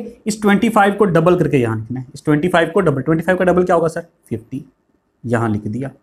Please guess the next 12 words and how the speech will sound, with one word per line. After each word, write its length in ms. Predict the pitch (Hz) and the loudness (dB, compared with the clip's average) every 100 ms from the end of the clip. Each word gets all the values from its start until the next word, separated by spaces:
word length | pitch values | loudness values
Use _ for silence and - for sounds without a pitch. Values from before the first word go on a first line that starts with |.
| _ _ _ _ _ _ _ _ _ _ _ _ _ - _ - | _ _ _ _ _ _ _ _ _ _ _ _ _ -20 _ -2
यहाँ 300 | 165 208 269 | 2 4 4
पे 100 | 277 | 4
ऐसा 220 | 240 269 | 4 4
number 260 | 233 226 226 | 4 2 2
लिखना 260 | 202 190 | 0 2
है 220 | 214 202 - - | 0 -2 -12 -16
जो 180 | 160 165 | -4 0
यहाँ 260 | 156 151 196 | 2 4 2
लिखेंगे, 340 | 180 202 202 | 2 2 2
definitely 500 | 165 170 170 165 170 | 0 0 -2 -2 0
वही 160 | 143 160 | 0 0
number 280 | 143 175 | -2 -4